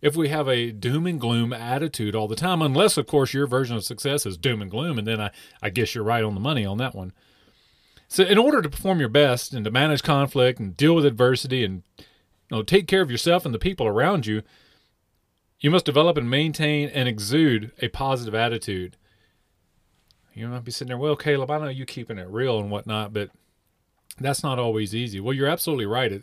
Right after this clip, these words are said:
it isn't always easy. And I don't think anybody else,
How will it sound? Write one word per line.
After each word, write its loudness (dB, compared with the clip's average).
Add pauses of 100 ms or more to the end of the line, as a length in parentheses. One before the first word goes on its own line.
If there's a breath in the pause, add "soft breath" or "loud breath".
it -2
isn't -2
always -4
easy. -2
And 0
I 2
don't -2
think 0 (800 loud breath)
anybody 2
else, 0